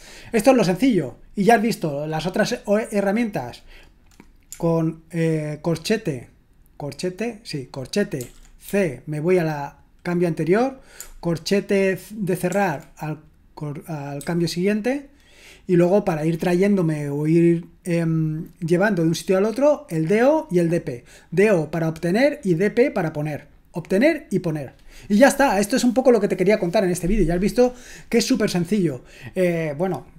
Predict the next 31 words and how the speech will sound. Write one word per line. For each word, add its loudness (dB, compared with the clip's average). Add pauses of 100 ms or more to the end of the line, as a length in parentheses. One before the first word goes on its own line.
(140)
tienes -2
que -8
conocer -2
bim 0 (380)
o -2
por 0
lo 2
menos 0
las 0
instrucciones. -4
Y 2
luego, 8
importante, -2
¿cómo 0
salir 0
de 4
aquí? 0 (500)
Pues -2
si 0
no 2
quieres 2
guardar 2
nada, 0
tan -2
sencillo -2
como -2
Q -2
A, -4 (1600)
que 4
es -4
quit 2